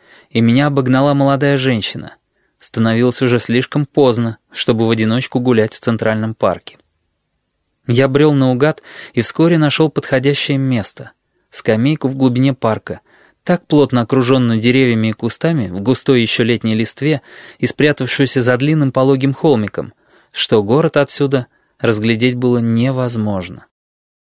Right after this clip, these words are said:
Прямо передо мной, высоко в прорехе между деревьями, я видел небо на западе и клочья редких рассеянных облачков,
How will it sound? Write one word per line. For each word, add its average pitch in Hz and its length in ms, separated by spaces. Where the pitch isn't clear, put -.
Прямо 180 320
передо 139 360
мной, 165 300
высоко 143 460
в - 60
прорехе 139 460
между 127 300
деревьями, 135 540
я 120 280
видел 165 360
небо 127 320
на 117 140
западе 110 500
и 120 120
клочья 147 420
редких 135 420
рассеянных 143 520
облачков, 120 640